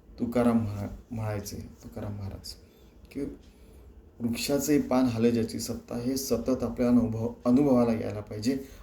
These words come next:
असं सदा सर्वदा प्रीती रामी धरावीचा अर्थ होतो, की "रामा तूच करतोयस,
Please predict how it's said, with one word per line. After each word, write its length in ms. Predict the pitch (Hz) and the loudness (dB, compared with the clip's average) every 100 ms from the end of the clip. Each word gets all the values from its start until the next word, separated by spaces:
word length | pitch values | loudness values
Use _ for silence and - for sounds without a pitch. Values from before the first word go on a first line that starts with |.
| - | -6
असं 260 | 123 123 151 | -2 2 2
सदा 420 | 143 120 113 127 | 2 2 4 2
सर्वदा 400 | 127 117 117 123 | 2 0 2 0
प्रीती 400 | - 117 113 127 | -2 -4 0 2
रामी 260 | 120 113 117 | 4 4 2
धरावीचा 380 | 113 113 120 123 | 2 0 -2 -4
अर्थ 380 | - 120 - | -4 -8 -4
होतो, 320 | 117 117 - - - - - - - - - - - - - - - - - | -4 -6 -10 -18 -20 -20 -20 -20 -20 -20 -20 -20 -20 -20 -20 -20 -20 -20 -10
की 100 | - | 0
"रामा 220 | 131 139 147 | 4 4 4
तूच 300 | - 143 - | 0 0 0
करतोयस, 720 | 127 113 - - - - | 0 0 -4 -10 -10 -12